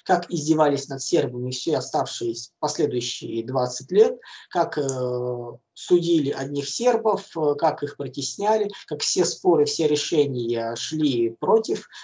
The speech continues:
них, и к чему это все приводило. То есть все эти обвинения, надуманные, ненадуманные, четко односторонние, ну, мы прекрасно помним и бомбардировки, и людей, стоящих на мостах,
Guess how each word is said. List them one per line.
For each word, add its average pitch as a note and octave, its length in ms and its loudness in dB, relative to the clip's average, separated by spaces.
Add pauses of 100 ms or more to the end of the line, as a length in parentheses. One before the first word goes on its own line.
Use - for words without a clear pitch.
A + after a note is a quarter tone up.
них, G3+ 380 -2 (180)
и A3+ 160 -2
к - 20 -10
чему F#3 360 2
это D3 140 -2
все E3+ 200 0
приводило. A2 640 -6 (340)
То C#3+ 80 0
есть C3+ 140 2
все E3 220 6
эти B2 440 2
обвинения, A3 720 2
надуманные, F#3 640 4
ненадуманные, E3 1000 2
четко E3 400 -2
односторонние, C#3 1000 0
ну, A3 260 -4
мы E3+ 180 0
прекрасно C#3+ 520 -2
помним A#2+ 280 -6
и E3 160 4
бомбардировки, D3 960 2 (260)
и F#3 180 4
людей, D#3+ 320 4
стоящих C#3+ 680 -2
на C3 100 -6
мостах, C3 600 0